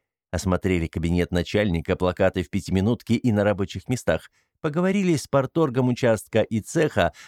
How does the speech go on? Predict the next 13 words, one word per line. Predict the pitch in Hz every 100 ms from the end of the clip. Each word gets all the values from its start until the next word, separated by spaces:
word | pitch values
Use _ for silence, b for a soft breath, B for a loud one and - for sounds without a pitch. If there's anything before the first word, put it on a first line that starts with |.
| B
а | 127
потом | 143 196 180 135
Пётр | 156 151 117
отправил | 104 - 131 127 110
приехавших | 120 123 120 117 101 120 107
с | -
ним | 127 107
главу | 110 117 120
комсомольцев | 110 107 117 113 104 - 110 98
города | 110 107 98 92
и | 101
второго | - 110 104
секретаря | 98 107 101 101 110 113 107